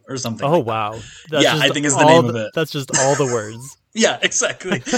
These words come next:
Speaker 1: Um, I've seen, I've seen a lot of, like, student-produced posters for that, right?
Speaker 2: That's
Speaker 1: Like, people are like,
Speaker 2: hilarious.
Speaker 1: "Oh, I'm gonna do this one 'cause of the name." And, uh, apparently people like it. It's very, uh, crude
Speaker 2: It's,
Speaker 1: and camp.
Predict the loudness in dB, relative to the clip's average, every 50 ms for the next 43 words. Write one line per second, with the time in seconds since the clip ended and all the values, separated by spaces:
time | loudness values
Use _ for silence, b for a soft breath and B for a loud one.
0 | -2 2 4 4 4 4 2 0 0 0 0 0 0 -2 -2 -2 -2 -2 -4 -2
1 | 0 0 0 0 0 -2 -2 -2 -2 -2 -2 -2 -2 -2 -4 0 2 0 0 2
2 | 2 0 0 0 0 -6 -6 -4 -4 -4 -2 -2 -4 -6 -4 -2 -2 -2 -2 -2
3 | -4 -6 -8 _ _ _ _ _ -4 -2 0 0 0 -2 -2 -6 -8 -6 -6 -6
4 | -6 -6 -8 -8 -10 -14 -14 -18 -20 _ _ _ -6 -4 -4 -4 -4 -4 -6 -4
5 | -4 -4 -4 -2 -2 -2 -4 -4 -6 -6 -6 -6 -6 -6 -4 -4 -4 -4 -2 -4
6 | -4 -4 -4 -2 -2 -2 -2 -2 -6 -6 -6 -8 -8 -8 -10 -12 -10 -8 -8 -6
7 | -6 -8 -10 B B B B B B B -2 0 2 2 0 0 2 0 0 0
8 | 0 -4 -4 -4 -4 -4 -4 -4 -2 -2 -2 -2 -2 -6 -6 -8 -6 -8 -8 -6
9 | -4 -6 -6 -6 -8 -10 -8 -8 -8 -8 -8 -12 -10 -8 -6 -6 -4 -4 -2 -2
10 | -4 -4 -4 -8 -10 -10 -8 -8 -10 -10 -12